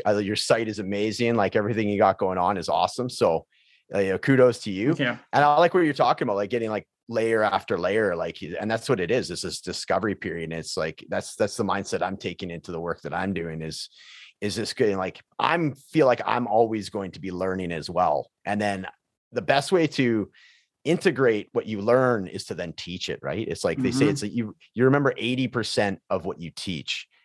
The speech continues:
Speaker 1: right? So you can, it's like thirty percent of what you write or what you listen or how you, if you hear something, fifty percent if you write it down, it's eighty percent if you teach it. So if you
Speaker 2: Mm.
Speaker 1: can get to the stage where you can then turn around and help somebody with it,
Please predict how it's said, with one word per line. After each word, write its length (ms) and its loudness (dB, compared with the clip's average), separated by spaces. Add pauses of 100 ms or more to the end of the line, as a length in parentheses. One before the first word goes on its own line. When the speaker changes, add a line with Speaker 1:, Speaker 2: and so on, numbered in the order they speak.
(100)
Speaker 1:
right? 180 0
So 120 -4
you 60 -4
can, 100 -2
it's 140 -4
like 100 -2
thirty 300 2
percent 480 0
of 120 -4
what 140 -4
you 160 -6
write 320 0
or 240 2
what 160 0
you 180 -6
listen 540 2
or 260 -2
how 120 0
you, 240 -2 (480)
if 160 -6
you 80 -4
hear 200 0
something, 400 0 (300)
fifty 300 2
percent 340 4
if 100 0
you 60 0
write 160 4
it 60 -2
down, 260 2
it's 180 -4 (120)
eighty 260 -4
percent 380 -4
if 100 -10
you 80 -8
teach 320 -8
it. 180 -6 (300)
So 80 0
if 80 4
you 60 0
Speaker 2:
Mm. 40 -4
Speaker 1:
can 100 0
get 120 6
to 80 -2
the 80 -2
stage 300 0
where 100 -2
you 80 -2
can 160 -4
then 180 0
turn 220 -4
around 280 -4
and 100 -8
help 180 -4
somebody 340 -4
with 220 -4
it, 160 0